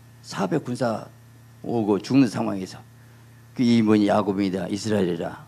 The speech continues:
하는 겨루 이겼다." 그리고 야곱이 나중에 아름다운 고백이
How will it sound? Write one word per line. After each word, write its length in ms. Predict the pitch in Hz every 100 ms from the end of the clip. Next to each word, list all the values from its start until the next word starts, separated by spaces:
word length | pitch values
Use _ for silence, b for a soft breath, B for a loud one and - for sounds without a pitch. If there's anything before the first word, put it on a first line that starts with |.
| -
하는 220 | 139 113
겨루 200 | 113 104
이겼다." 300 | 98 110 -
그리고 540 | - 147 143 196 240 B B B B B -
야곱이 360 | 127 127 165 160
나중에 300 | 135 135 135
아름다운 400 | 107 120 113 104
고백이 560 | 101 98 101 147 113